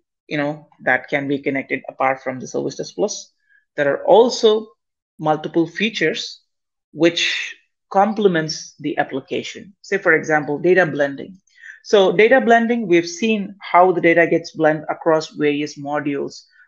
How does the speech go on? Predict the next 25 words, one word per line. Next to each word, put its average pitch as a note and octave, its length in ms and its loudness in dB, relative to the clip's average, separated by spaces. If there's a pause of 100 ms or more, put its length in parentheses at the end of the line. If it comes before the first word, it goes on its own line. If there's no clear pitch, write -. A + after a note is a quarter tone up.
(200)
through C#3+ 460 -4
the C#3 180 0
linking, D3+ 560 -4 (180)
uh, B2+ 300 -2
you C#3 60 -10
know, C3+ 240 -10
functionality C3+ 600 -8
that - 200 -12
we A#2 200 -14
have C3 220 -4 (680)
within D#3 320 0
the D3 80 -4
Service C3 280 -4
Desk - 220 -14
Plus - 380 -14
data, E3 340 -6 (360)
but C#3 380 -4
it E3 180 -4
can D#3 320 -2
also G3 600 2
blend D#3 420 0
the D#3+ 60 -2
data D3 500 -4 (160)
across D#3 480 -2
different D#3 380 -8